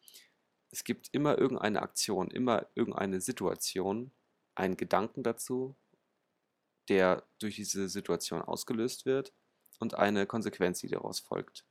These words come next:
Und wo können wir ansetzen? Wir können vor allem ansetzen beim Belief, also bei dem B,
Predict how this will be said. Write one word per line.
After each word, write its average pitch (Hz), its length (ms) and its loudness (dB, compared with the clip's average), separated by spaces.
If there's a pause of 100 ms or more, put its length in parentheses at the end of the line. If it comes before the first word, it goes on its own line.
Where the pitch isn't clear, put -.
(1000)
Und 98 440 0
wo 113 240 2
können 110 240 -4
wir 104 160 4
ansetzen? 113 640 -2 (160)
Wir 107 80 -2
können 110 220 -2
vor - 200 4
allem 120 220 6
ansetzen 95 680 -4 (500)
beim 101 340 4
Belief, 110 480 -2 (340)
also 92 180 -6
bei 85 120 0
dem 90 180 -6
B, 87 280 0